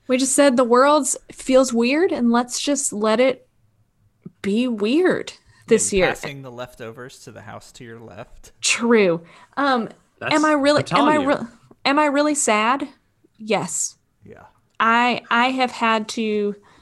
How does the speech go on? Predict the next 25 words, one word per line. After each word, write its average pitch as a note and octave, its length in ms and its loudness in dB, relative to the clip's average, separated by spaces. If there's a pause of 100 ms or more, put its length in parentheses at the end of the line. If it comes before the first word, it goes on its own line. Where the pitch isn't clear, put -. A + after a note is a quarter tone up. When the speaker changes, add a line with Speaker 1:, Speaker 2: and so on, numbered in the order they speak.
(720)
Speaker 1:
really G#3 340 2
grieve, F#3 600 0 (180)
uh, E3+ 520 -4 (120)
that F3+ 480 -4 (680)
Christmas G3 800 -4
is F#3 460 -4 (720)
does G#3 180 -2
not F#3+ 240 0
feel G3 220 -2
as F3+ 140 -6
exciting F3 480 -6
as F3 120 -10
it - 80 -10
normally E3+ 300 -6
does. - 420 -8 (680)
Um, F3+ 600 -4 (1400)
and G3 380 2 (260)
in A3+ 280 2
that, G3 340 2
I'm F#3+ 180 0
also F#3+ 260 0
trying F#3 280 -4
to F3+ 60 -4
create - 380 -4
space - 680 -4